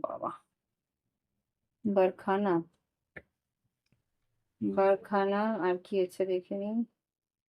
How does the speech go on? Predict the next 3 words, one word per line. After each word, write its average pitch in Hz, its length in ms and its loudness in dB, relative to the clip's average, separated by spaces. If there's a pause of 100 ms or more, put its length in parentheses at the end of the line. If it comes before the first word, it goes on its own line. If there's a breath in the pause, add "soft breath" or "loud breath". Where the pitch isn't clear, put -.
(180)
হেগেলাস, 208 760 4 (800)
আর 190 260 -6
কি? 220 200 -4